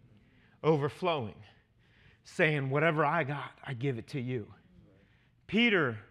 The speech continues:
and James, no, Peter and John, Acts three, "Silver and gold I don't have, but what I have, I give to you. Freely you've been given, so freely you've received, so freely give it away. So free,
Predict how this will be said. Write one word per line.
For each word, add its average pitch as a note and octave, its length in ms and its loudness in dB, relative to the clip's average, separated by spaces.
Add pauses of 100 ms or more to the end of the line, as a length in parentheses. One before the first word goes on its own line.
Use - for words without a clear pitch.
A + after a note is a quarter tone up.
(120)
and D3 120 -4
James, D3+ 760 -2 (240)
no, D#3+ 120 0
Peter A3 300 0
and E3 160 -2
John, D#3+ 380 0 (340)
Acts E3+ 320 0
three, F3+ 480 4 (360)
"Silver G#3+ 520 6
and F3 160 4
gold E3+ 240 4
I C#3+ 120 6
don't C3 180 -2
have, C3 440 -6 (600)
but G3+ 80 6
what F#3+ 200 8
I E3+ 160 6 (140)
have, D3 640 2 (560)
I F3 160 4
give D#3+ 540 2
to E3+ 140 2
you. B2 360 -2 (420)
Freely C4 640 4
you've G#3 260 2
been F#3+ 200 4
given, E3+ 340 2
so E3 300 2 (360)
freely C4 440 6
you've G#3+ 140 2
received, G3 400 2
so G3+ 100 0
freely A3 380 2
give F3 200 2
it F#3 60 2
away. G3 240 2 (200)
So G#3 180 6
free, D4+ 400 6